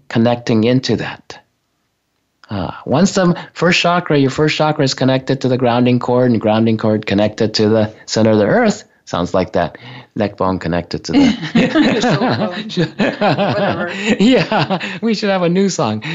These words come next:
Speaker 1: Okay, and then just imagine letting go,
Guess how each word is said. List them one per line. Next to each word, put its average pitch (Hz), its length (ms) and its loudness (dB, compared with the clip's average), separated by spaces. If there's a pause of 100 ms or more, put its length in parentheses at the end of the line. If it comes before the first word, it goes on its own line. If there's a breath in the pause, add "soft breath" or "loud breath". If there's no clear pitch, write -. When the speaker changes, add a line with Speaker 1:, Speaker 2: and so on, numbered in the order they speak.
(160 loud breath)
Speaker 1:
Okay, 220 400 0 (420 loud breath)
and 165 440 2 (240 loud breath)
then 214 600 2 (260 loud breath)
just - 400 -4 (380)
imagine 170 680 0 (840)
letting 196 380 2
go, 151 480 -2